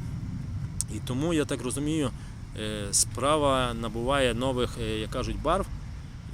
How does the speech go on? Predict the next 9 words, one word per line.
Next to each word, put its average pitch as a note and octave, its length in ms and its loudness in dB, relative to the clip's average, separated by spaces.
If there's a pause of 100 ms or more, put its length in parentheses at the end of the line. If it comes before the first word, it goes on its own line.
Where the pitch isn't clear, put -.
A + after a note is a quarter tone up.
(140)
і G#2 760 -2 (100)
вона C3+ 320 0
тому, C#3+ 380 0 (540)
е, G#2+ 260 -2
як, G#2 160 -4 (260)
е, G#2+ 200 -4 (880)
получила A#2+ 480 0
другий B2+ 360 0
номер, A#2+ 300 -2